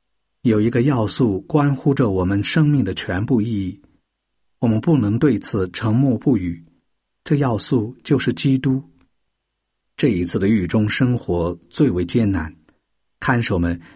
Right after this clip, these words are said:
用尽方法来腐蚀毁灭他的信仰，包括送巧克力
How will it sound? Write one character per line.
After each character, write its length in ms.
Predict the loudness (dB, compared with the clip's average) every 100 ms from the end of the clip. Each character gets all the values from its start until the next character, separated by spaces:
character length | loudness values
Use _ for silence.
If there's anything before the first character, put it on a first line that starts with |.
| 0
用 200 | 2 2
尽 180 | -2 -4
方 240 | -2 -2
法 260 | -2 -6 -8 -8
来 300 | -4 -2 -4
腐 280 | -4 -4
蚀 200 | -2 -2
毁 320 | -2 0 -2 0
灭 200 | -2 -2
他 120 | -6
的 80 | -6
信 260 | -2 0
仰， 180 | 0 -6 -20 _ _ _ _ _ _ _
包 180 | -2 -2
括 240 | 0 -2
送 320 | -2 0 0 0
巧 240 | -4 -6
克 160 | -2 0
力 300 | 0 0